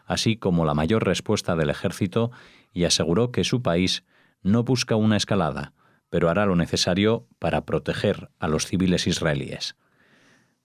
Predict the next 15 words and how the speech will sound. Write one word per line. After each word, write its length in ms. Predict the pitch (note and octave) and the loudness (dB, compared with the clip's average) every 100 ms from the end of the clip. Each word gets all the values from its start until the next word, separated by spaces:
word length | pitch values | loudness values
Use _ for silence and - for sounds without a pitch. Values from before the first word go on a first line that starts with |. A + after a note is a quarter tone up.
| - | -2
Netanyahu 520 | F#2+ F#2 G#2 A#2+ B2+ | 0 2 4 4 4
ha 80 | B2 | 2
convocado 560 | A2+ G2 G2 B2 B2+ | 2 2 2 2 4
al 120 | A#2 G2 | 2 0
titular 440 | F#2 F#2+ G2+ G2 | -2 2 2 4
de 120 | F2+ | 2
defensa, 540 | E2+ D#2+ A2+ A#2 C3 A#2 | 2 2 0 2 2 2
a 40 | |
Víctor 400 | F#2+ G2 F2+ F2 | 0 2 2 2
Lieberman, 600 | G#2 A#2+ A#2+ C3 C#3+ C#3+ - | 2 4 2 2 2 0 -2
el 160 | E2+ | -2
jefe 340 | - A#2 - F2+ | 0 0 0 0
del 160 | E2+ | 2
Estado 320 | D#2+ - A2+ | 0 0 0
Mayor, 460 | G2 D#2 F#2+ A2+ | 0 2 2 2